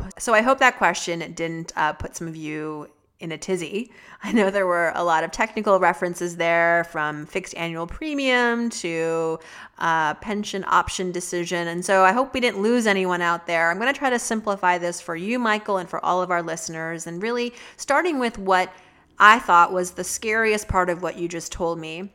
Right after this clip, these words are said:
If you do not take the reduced pension, um, your wife would be left with very little, with only fifteen thousand dollars a year. It would pay for, you know, maybe food and gas.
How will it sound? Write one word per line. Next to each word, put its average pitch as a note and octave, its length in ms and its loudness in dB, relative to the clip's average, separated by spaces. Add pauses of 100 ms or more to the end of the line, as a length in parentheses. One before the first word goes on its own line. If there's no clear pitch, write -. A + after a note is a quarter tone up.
(120)
If D#4 240 -2
you B3+ 480 0
do C4+ 240 0
not F#3 420 0
take F3 480 -4
the F#3 120 0
reduced F3 580 -2
pension, E3+ 800 -8 (340)
um, F3 340 -2
your G3 140 -2
wife G3+ 340 2
would G#3+ 120 -2
be F#3 280 -4
left F3+ 400 0
with E3+ 260 -4
very E3+ 300 -2
little, D#3 460 -8
with E3 240 -10
only F3 300 -6
fifteen F3+ 640 -6
thousand E3+ 460 0
dollars D#3+ 440 -2
a - 80 -10
year. E3 560 -12
It G3 80 -6
would G3 140 -2
pay G3+ 160 -2
for, F3+ 480 -2
you F3 80 -8
know, D#3+ 180 -6
maybe F3 500 -8
food A#3+ 300 -4
and F3+ 140 -2
gas. - 500 -6